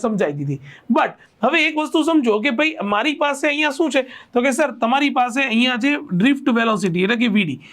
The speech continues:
બરાબર? તો વી ડી is equal to, વી ડી is equal to, મારી પાસે ઇક્વેશન તો છે જ ને, શું લખી શકાય? ઈ ઈ by M into tau. હમણાં હજી આગળના જ લેક્ચરની અંદર તમે ભણ્યા છો, બરાબર? તો સિમ્પલ વસ્તુ છે કે અહીંયા હજી હું આગળ વધું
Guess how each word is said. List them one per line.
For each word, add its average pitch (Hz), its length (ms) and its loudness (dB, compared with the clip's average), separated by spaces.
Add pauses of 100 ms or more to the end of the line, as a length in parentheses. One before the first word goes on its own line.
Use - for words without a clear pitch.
(220)
બરાબર? 262 280 0 (240)
તો 262 80 2
વી 208 200 0
ડી 285 240 2
is 254 200 4
equal 277 280 0
to, 208 180 2
વી 202 120 2
ડી 262 200 4
is 233 140 4
equal 254 220 2
to, 262 60 2
મારી 220 220 2
પાસે 254 260 0
ઇક્વેશન 247 440 2
તો 269 80 2
છે 302 180 0
જ 240 120 0
ને, 160 100 0
શું 285 160 2
લખી 254 200 2
શકાય? 240 240 -2 (420)
ઈ 240 120 6 (140)
ઈ 269 260 2 (300)
by 208 200 2 (300)
M 175 80 -6 (240)
into 190 220 2
tau. 285 500 -2 (180)
હમણાં 240 320 2
હજી 226 160 0
આગળના 262 360 0
જ - 100 -6
લેક્ચરની 269 560 0
અંદર 262 180 2
તમે 254 240 -2
ભણ્યા 240 360 0
છો, 240 180 -8 (260)
બરાબર? 269 240 2 (280)
તો 262 340 0 (100)
સિમ્પલ 294 360 0
વસ્તુ 294 280 -2
છે 285 160 2
કે 277 100 0
અહીંયા 277 260 0
હજી 277 160 0
હું 285 140 2
આગળ 262 200 -2
વધું 262 380 -2